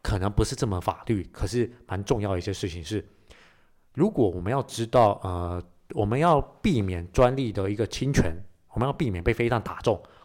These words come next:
或者是说，我们如果要让我们专利可以拿下来，我们，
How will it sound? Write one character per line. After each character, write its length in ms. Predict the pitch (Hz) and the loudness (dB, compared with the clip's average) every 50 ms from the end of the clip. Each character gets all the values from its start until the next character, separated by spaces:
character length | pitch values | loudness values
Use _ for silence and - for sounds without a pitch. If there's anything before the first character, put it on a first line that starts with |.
| _ - | _ 2
或 120 | - 196 | 4 4
者 100 | 143 - | 4 4
是 180 | - - 151 139 | 2 2 0 0
说， 300 | - - 123 120 120 - - - - _ _ _ _ | 0 2 2 2 2 0 -4 -16 -20 _ _ _ _
我 120 | - 113 107 | -2 -2 0
们 200 | 101 110 123 151 | 0 0 -2 -2
如 220 | 151 135 143 170 | -2 0 0 0
果 220 | 160 143 113 101 | 2 2 2 2
要 380 | 101 107 127 135 127 113 110 - - - - _ | 4 4 4 6 6 6 4 2 -2 -10 -20 _
让 180 | - 156 180 127 | 2 4 4 4
我 40 | 101 | 4
们 200 | 92 98 104 101 - | 2 0 -2 0 2
专 180 | - 120 113 120 | 2 4 4 2
利 80 | 123 | 0
可 140 | 98 - 101 | -2 -2 -2
以 120 | 101 95 - - - _ _ | -4 -4 -6 -12 -20 _ _
拿 200 | - 98 85 95 | -8 -6 -6 -4
下 300 | 95 - 151 127 95 90 | -2 2 4 4 4 2
来， 260 | 87 85 82 82 87 - - | 0 -4 -6 -10 -12 -8 -6
我 80 | - 120 | -4 -2
们， 160 | 104 110 120 | -2 -2 -4